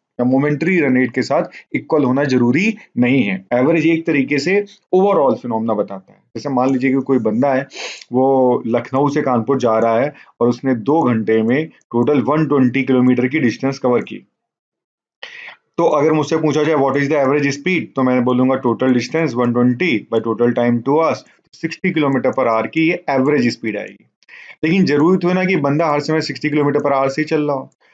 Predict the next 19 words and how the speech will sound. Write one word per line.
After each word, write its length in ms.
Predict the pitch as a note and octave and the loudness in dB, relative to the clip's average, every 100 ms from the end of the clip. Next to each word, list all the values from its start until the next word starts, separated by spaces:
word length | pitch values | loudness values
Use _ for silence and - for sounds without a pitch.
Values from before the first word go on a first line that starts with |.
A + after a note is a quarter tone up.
| _ - | _ 0
हो 100 | F#3+ | 0
सकता 300 | F3+ - D3 | 0 0 0
है 140 | C#3 | 0
कि 160 | C#3+ E3 | 0 -2
जब 160 | D3 C#3+ | 0 2
वो 140 | D3 | 2
रास्ते 420 | C#3 B2+ - D#3 | 2 -2 -2 -2
में, 400 | C#3+ C#3+ D3 C#3 | 0 0 0 0
अ, 340 | B2 A#2+ A#2+ A#2+ | 2 2 2 2
जब 200 | A#2 B2+ | 0 -2
उसने 220 | B2 C3 | -2 0
गाड़ी 300 | A2+ A#2 C3 | 0 2 0
स्टार्ट 340 | - D3 D3 | 0 -2 -2
की 80 | - | 0
हो 160 | C3+ C3+ | 2 2
तो 120 | C3+ | 2
बहुत 280 | A#2 A#2+ A#2 | 2 0 -2
स्लो 240 | C3+ C#3+ | -2 2
हो, 360 | C3+ C#3 C3+ | 4 4 2